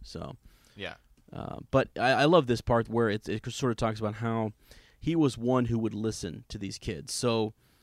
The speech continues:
Speaker 1: when Edmure, uh, Lysa, Catelyn, even Littlefinger, uh, Peter Baelish would, would come with, um, different complaints or tears or tales, you know, and their father was too busy and their mother too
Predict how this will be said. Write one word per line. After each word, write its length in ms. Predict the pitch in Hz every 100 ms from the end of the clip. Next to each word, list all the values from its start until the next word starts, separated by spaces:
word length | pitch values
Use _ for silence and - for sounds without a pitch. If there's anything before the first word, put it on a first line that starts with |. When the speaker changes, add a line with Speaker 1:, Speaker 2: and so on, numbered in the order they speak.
| _ -
Speaker 1:
when 160 | 107
Edmure, 640 | - 139 135 135 127 120 117 _
uh, 280 | 101 98 90
Lysa, 680 | 107 123 117 120 113 110 110 -
Catelyn, 380 | 117 85 113 87
even 280 | 113 113
Littlefinger, 600 | 110 117 - 113 110 107 - _ _ -
uh, 200 | 104 101
Peter 220 | 123 113
Baelish 420 | 107 110 110 -
would, 200 | 110 -
would 160 | 104 101
come 440 | - 107 113 117 -
with, 300 | 110 107 - 101
um, 360 | 104 104 104 - - _ _ -
different 260 | 147 135
complaints 500 | 120 101 147 147 135
or 60 | 110
tears 440 | - 147 135 131
or 60 | 107
tales, 560 | - 123 117 110 107 - _ _ _
you 100 | 110
know, 140 | 107 104
and 80 | 107
their 60 |
father 300 | - 117 117
was 160 | 110 -
too 200 | - 113
busy 420 | 107 113 110 113
and 100 | 104
their 100 | 104
mother 280 | 107 110 113
too 260 | - 107